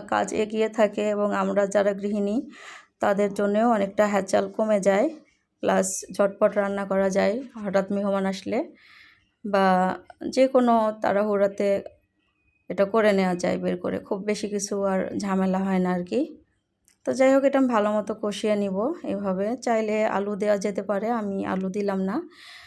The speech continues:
তো আমি কষিয়ে নেওয়া হয়ে গেলে পরিমাণ মতো পর্যাপ্ত পানিটা দিলাম। দেখলেন তো তেমন কিছুই ঝামেলা হলো না, খুব ঝটপটই হয়ে গেল। তো যাই হোক,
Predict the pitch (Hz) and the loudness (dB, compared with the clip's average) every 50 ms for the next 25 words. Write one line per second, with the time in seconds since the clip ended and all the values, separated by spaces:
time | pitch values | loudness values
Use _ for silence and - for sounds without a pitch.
0 | - _ _ - 262 247 247 247 247 240 240 254 247 240 240 240 247 240 226 226 | -20 _ _ -4 -2 -2 0 0 0 2 4 2 2 4 4 2 2 2 0 0
1 | 233 247 294 359 392 - 285 226 220 214 214 214 208 214 208 190 - 214 208 208 | 0 0 0 -2 0 0 0 0 0 0 -2 -2 -2 -4 -6 -4 -4 -6 -4 -2
2 | - 202 190 180 - 196 196 - _ - 196 190 190 185 - - 190 196 - - | -4 -4 -2 -2 -2 -2 -2 -4 _ -2 0 0 0 0 -2 -4 -6 -8 -10 -12
3 | - _ 202 190 185 190 185 196 190 185 196 185 180 185 190 208 254 285 - - | -10 _ -4 -2 -2 -2 -2 -2 -4 -4 -4 -4 -4 -2 -2 -4 -4 -6 -8 -12
4 | _ _ - 208 208 214 214 - 214 214 214 214 220 214 208 - 202 202 208 208 | _ _ -8 -6 -6 -6 -4 -4 -4 -4 -4 -4 -4 -4 -2 -4 -4 -2 -4 -4
5 | 190 202 208 196 - 226 214 214 214 220 214 214 - - - - _ _ _ - | -4 -6 -8 -4 -4 -4 -4 -4 -6 -8 -12 -18 -20 -20 -20 -20 _ _ _ -10
6 | - 196 - 202 208 202 208 208 202 202 202 190 214 208 202 196 190 196 226 - | -8 -6 -4 -4 -2 -2 -2 0 0 -2 0 0 0 0 0 0 0 -2 -4 -6
7 | - 262 - - 220 202 202 - - 202 196 220 220 214 208 196 190 185 185 190 | -8 -10 -2 -2 -2 -2 -2 -2 -4 -4 -2 -4 -2 0 2 2 2 2 0 -2
8 | 190 208 247 330 - - _ _ _ _ _ _ _ _ _ _ _ _ _ _ | -2 -2 -2 -4 -6 -8 _ _ _ _ _ _ _ _ _ _ _ _ _ _
9 | _ _ _ _ _ - - 247 226 262 254 254 254 254 254 | _ _ _ _ _ -4 -4 -2 0 2 4 6 4 4 4